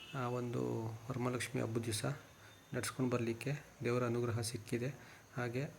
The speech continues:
ಎಲ್ಲ ಒಂದು ಆರೋಗ್ಯ, ಆಯಸ್ಸು, ಅಭಿವೃದ್ಧಿ ಪ್ರತಿಯೊಬ್ಬರಿಗೂ ಕೊಡಲಿ ಅಂತ ಹೇಳ್ತಾ, ಈ ಒಂದು ವಿಡಿಯೋ ಇಷ್ಟ ಆಗಿದೆ ಅಂದರೆ ಲೈಕ್ ಮಾಡಿ, ಶೇರ್ ಮಾಡಿ, ಕಾಮೆಂಟ್ ಮಾಡಿ, ವಿಡಿಯೋ ನೋಡಿ ಏನಿಸ್ತು ಅಂತ ಸ್ನೇಹಿತರೆ. ಹಾಗೆ ಯಾರೆಲ್ಲ ವಿಡಿಯೋ ನೋಡ್ತಾಯಿದ್ದೀರಾ,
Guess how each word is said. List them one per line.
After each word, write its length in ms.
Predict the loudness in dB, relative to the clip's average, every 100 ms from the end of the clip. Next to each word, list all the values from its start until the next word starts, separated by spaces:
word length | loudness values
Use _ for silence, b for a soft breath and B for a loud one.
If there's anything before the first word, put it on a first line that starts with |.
| 0
ಎಲ್ಲ 220 | 2 2
ಒಂದು 260 | 2 2 0
ಆರೋಗ್ಯ, 520 | 0 0 0 0 0
ಆಯಸ್ಸು, 320 | 2 2 0
ಅಭಿವೃದ್ಧಿ 280 | -2 -2 0
ಪ್ರತಿಯೊಬ್ಬರಿಗೂ 500 | 0 2 2 2 -2 0
ಕೊಡಲಿ 280 | 0 2 0
ಅಂತ 140 | 0
ಹೇಳ್ತಾ, 360 | -2 -2 -2 -4 B B B -2
ಈ 100 | 2
ಒಂದು 240 | 4 4 4
ವಿಡಿಯೋ 300 | 4 4 2 -2 -10 -4
ಇಷ್ಟ 240 | -4 2
ಆಗಿದೆ 240 | 4 6 4
ಅಂದರೆ 360 | 2 0 -4 -4 0
ಲೈಕ್ 380 | 4 4 2 2
ಮಾಡಿ, 300 | 2 2 -2 -8 -10 0
ಶೇರ್ 220 | 4 4
ಮಾಡಿ, 320 | 4 2 2 0 2
ಕಾಮೆಂಟ್ 380 | 4 4 2 0
ಮಾಡಿ, 220 | 2 2 -2 -2
ವಿಡಿಯೋ 200 | 0 2
ನೋಡಿ 200 | 2 2
ಏನಿಸ್ತು 380 | 2 2 0 -2
ಅಂತ 200 | -2 0
ಸ್ನೇಹಿತರೆ. 540 | -4 -2 -2 0 0 -4 B B B B B 2
ಹಾಗೆ 220 | 4 6
ಯಾರೆಲ್ಲ 280 | 4 4 6
ವಿಡಿಯೋ 280 | 6 6 4
ನೋಡ್ತಾಯಿದ್ದೀರಾ, 500 | 4 2 2 4